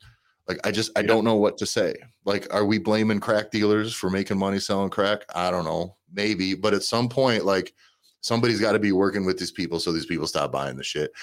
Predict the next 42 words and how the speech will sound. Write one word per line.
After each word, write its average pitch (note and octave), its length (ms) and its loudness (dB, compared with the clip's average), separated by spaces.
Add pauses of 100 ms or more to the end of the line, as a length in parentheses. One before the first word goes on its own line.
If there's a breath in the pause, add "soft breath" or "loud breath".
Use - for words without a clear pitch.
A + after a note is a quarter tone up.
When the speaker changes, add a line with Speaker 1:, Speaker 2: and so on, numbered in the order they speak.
(140 loud breath)
Speaker 1:
And G2+ 200 0
that A2 180 -2
comes A#2+ 360 -2
from F#2+ 280 -6
education. A2+ 720 -4
It - 80 -8
comes F#2 240 -6
from E2+ 120 -8
building E2+ 320 -4
a D#2+ 60 -6
relationship G#2 800 0
with A2+ 200 -2
them. G#2+ 260 -2 (300 loud breath)
It - 100 -14
starts - 340 -2
from F2 160 -8
building F2 320 -2
connections A#2+ 760 -4
and B2+ 120 -4
trust, - 580 0
giving D#2 220 -6
them C#2+ 100 -8
progress G2+ 560 2
and E2+ 240 -6
wins E2 340 -4 (380 loud breath)
so F2+ 220 0
that - 260 -2
they F2+ 140 -2
have G#2 420 0
a F2+ 60 2
real F#2 400 2
perspective, F2 840 -4
a E2+ 40 -8
real F#2 240 0
reasonable F#2 520 0
perspective E2 540 -4
on D2+ 120 -8
what D2+ 140 -8
they D#2 80 -10
should - 180 -12
eat. E2 200 -6 (420 loud breath)
So F2+ 340 4